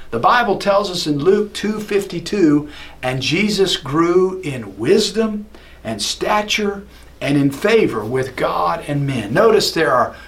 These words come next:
four kinds of growth you want in your family. You grow in wisdom, that's mental growth. You grow in stature, that's physical health.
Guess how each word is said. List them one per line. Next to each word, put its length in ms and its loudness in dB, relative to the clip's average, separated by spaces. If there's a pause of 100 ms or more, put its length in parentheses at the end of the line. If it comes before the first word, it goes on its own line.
(100)
four 440 0
kinds 380 0
of 140 -6
growth 420 0
you 80 2
want 380 0 (320)
in 160 -2
your 260 0
family. 500 -6 (420)
You 140 2
grow 420 2
in 260 -4
wisdom, 540 -6 (260)
that's 300 -4
mental 420 0
growth. 460 -12 (320)
You 120 2
grow 380 6
in 160 2
stature, 800 -2 (300)
that's 280 -2
physical 580 0
health. 500 -6